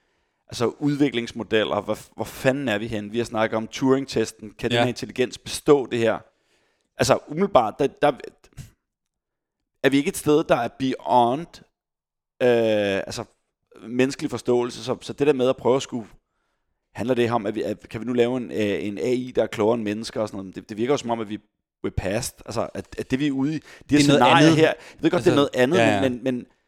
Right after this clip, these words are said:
Speaker 1: men er det overhovedet, er det overhovedet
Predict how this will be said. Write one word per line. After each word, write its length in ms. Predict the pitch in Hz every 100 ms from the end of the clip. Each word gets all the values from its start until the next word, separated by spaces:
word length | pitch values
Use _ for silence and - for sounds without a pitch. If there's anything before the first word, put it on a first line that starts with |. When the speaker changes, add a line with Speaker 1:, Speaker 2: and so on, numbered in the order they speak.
| _ _
Speaker 1:
men 180 | - 120 _ _ _ _ _ _ _ _ _ _ -
er 60 |
det 60 | 131
overhovedet, 600 | 123 - 156 156 180 - -
er 60 | 117
det 100 | 117
overhovedet 520 | 113 135 156 180